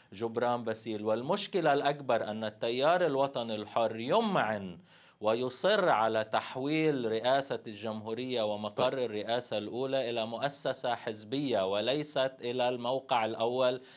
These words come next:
Speaker 1: بين
Speaker 2: طيب.
Speaker 1: اللبنانيين. المطلوب اليوم رهان اللبنانيين اليوم على حكمة رئيس الجمهورية بالنظر إلى وضعهم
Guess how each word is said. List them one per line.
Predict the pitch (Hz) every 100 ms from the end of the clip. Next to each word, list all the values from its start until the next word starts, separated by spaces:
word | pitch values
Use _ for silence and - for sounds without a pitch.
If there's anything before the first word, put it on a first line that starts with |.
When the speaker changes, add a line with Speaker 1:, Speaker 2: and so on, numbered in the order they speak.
| - -
Speaker 1:
بين | 113
Speaker 2:
طيب. | 101
Speaker 1:
اللبنانيين. | 117 113 110 104 98 95
المطلوب | 98 135 143 139 165 175 175
اليوم | 156 135 139 151 160 160 165 - - -
رهان | 117 123 143 160 160
اللبنانيين | 139 127 120 120 123 131 135 147 143
اليوم | 127 131 143 147 147
على | 123 123 127
حكمة | - 147 151 156 113 104 107
رئيس | 107 131 151 147 -
الجمهورية | 113 107 120 113 120 120 143 127 110
بالنظر | 107 113 139 165 165
إلى | 139 135 135
وضعهم | 135 139 139 131 139 139